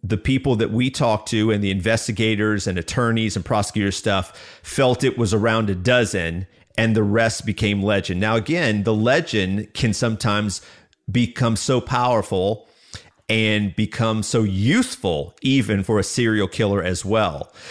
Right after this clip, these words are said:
But we don't know, Ben. And I always find that a good place to rest,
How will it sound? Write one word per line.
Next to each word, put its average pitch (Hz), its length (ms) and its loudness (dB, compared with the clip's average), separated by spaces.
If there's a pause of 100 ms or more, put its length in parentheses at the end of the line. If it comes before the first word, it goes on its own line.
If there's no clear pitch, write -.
(640)
But 120 160 4
we 131 180 4
don't 127 240 4
know, 101 220 4
Ben. 85 380 -2
And 104 260 -2 (240)
I 120 160 2
always 117 340 2
find 110 360 0
that 104 340 -2 (280)
a 113 60 4
good 113 300 2
place 110 380 0
to - 160 -2
rest, 98 720 -2